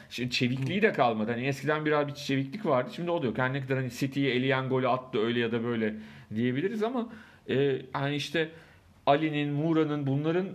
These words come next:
daha fazla topa girmesi lazım galiba. Başka türlü olmayacak. Yani ancak öyle belki o zaman, e, Ajax'a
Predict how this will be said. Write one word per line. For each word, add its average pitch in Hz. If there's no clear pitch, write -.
daha 143
fazla 123
topa 127
girmesi 110
lazım 104
galiba. 98
Başka 120
türlü 143
olmayacak. 139
Yani 117
ancak 139
öyle 170
belki 185
o 160
zaman, 165
e, 123
Ajax'a 165